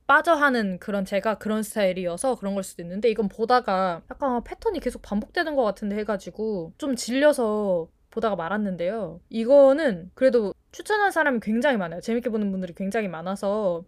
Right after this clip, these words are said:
보시는 거 추천드립니다. 도파민 쫙쫙 돕니다. 진짜 재밌어요. 한 투까지는 진짜 푹 빠져서 봤던 것 같아요. 이것도 여자 세 명이 주인공이에요. 간단히 말씀드리자면 여자 세 명이서 은행 털고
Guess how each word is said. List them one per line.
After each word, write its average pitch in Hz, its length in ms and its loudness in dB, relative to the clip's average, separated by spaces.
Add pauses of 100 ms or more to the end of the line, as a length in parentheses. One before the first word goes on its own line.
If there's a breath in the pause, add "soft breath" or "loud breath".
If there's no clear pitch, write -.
보시는 311 480 -2
거 254 220 4
추천드립니다. 202 760 -6 (120)
도파민 320 600 2
쫙쫙 - 440 -4
돕니다. 208 420 -4 (100)
진짜 330 320 0
재밌어요. 185 400 -6 (220 soft breath)
한 339 220 -4 (320)
투까지는 381 640 0
진짜 277 480 2 (120)
푹 - 140 -20
빠져서 294 340 4
봤던 190 300 -6
것 170 80 -4
같아요. - 380 -14 (100)
이것도 233 280 -2
여자 247 1400 4
세 320 220 0
명이 220 680 0 (140)
주인공이에요. 175 760 -4 (160)
간단히 277 380 4
말씀드리자면 202 960 -2
여자 208 260 4
세 302 160 0
명이서 330 600 4
은행 285 320 2
털고 320 580 2